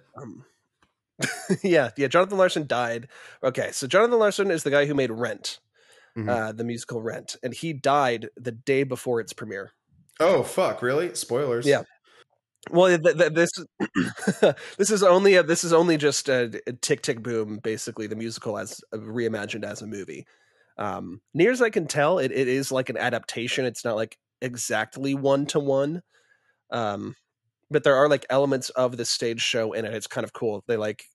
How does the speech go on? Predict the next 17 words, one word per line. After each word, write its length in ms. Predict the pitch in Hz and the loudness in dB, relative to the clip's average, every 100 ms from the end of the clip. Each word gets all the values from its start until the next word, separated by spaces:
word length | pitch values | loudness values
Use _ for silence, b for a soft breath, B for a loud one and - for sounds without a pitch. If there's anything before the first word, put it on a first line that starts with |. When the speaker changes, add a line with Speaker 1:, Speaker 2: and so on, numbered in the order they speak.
| _ - | _ -10
Speaker 1:
have 220 | 123 110 | -6 -2
a, 180 | 117 110 | 0 0
a 80 | 120 | 0
videoed 440 | 160 165 170 147 | 0 2 2 2
performance 560 | 139 - 135 127 117 - | -2 0 2 2 -2 -4
of 280 | 123 120 113 | -2 -2 0
the 100 | 117 | -4
actual 260 | 113 117 113 | -4 -6 -6
stage 260 | 113 110 | -6 -4
show 120 | - | -4
kind 160 | 113 113 | -4 -8
of 80 | - | -6
intercut 460 | 131 117 - 127 - | -4 -4 -2 -4 -4
with 140 | 120 117 | -8 -10
the 120 | 110 | -8
actual 400 | 113 - 113 104 | -8 -8 -8 -8
movie. 420 | 110 110 131 160 | -6 -4 -6 -8